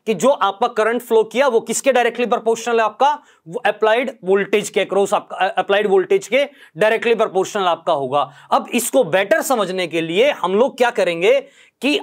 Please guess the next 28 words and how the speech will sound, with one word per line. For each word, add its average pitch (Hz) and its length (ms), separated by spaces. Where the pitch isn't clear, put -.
आपका 190 360
यहां 185 240
पे 233 120
एक 240 80
एग्जांपल 208 540
लेते 165 340
हैं। 226 240
मान 190 260
लीजिए 220 420
आपने 202 400
कोई 247 180
कंडक्टर 220 560
लिया, 127 340
कंडक्टर 240 420
का 254 120
मतलब 240 300
आपका 233 220
ये 233 180
हुआ 185 440
कि 202 60
मान 208 220
लीजिए 247 320
आपने 208 360
कोई 233 180
कॉपर 226 440
ले 165 160
लिया 160 240
आपका, 170 340